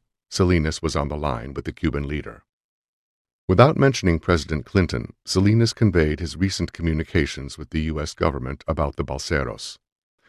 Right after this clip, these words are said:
The crisis was Washington's responsibility, Castro insisted. The exodus reflected an untenable situation the Americans themselves had created by means of the economic blockade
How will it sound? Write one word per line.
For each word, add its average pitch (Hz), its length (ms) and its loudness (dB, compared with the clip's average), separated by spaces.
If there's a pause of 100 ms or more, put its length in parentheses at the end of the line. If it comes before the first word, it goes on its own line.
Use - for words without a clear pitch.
(220)
The 92 100 2
crisis - 480 4
was 90 160 0
Washington's 82 580 0
responsibility, 87 920 -2 (280)
Castro 71 400 2
insisted. - 560 -8 (800)
The 92 120 8
exodus 87 460 0
reflected 80 560 0
an 82 120 2
untenable 87 520 0
situation 80 640 0
the 82 140 0
Americans 80 560 0
themselves 80 540 -2
had 87 140 0
created 71 520 -2
by 76 140 2
means 80 360 -2
of 67 80 -4
the 78 120 -2
economic 69 580 -4
blockade 92 580 0